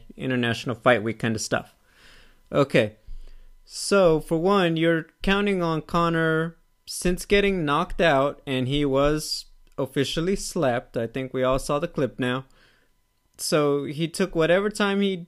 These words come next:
needed to recover, went back to the gym, and we're expecting a brand new fighter this quick against a Dustin Poirier who's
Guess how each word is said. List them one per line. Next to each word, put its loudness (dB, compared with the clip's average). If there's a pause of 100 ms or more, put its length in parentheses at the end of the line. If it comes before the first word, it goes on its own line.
needed 0
to 0
recover, 0 (640)
went -2
back 2
to 0
the 0
gym, 2
and -2
we're 0
expecting -4
a -2
brand 0
new 0
fighter 0
this -6
quick -6 (920)
against 0
a 0
Dustin -2
Poirier 4
who's -4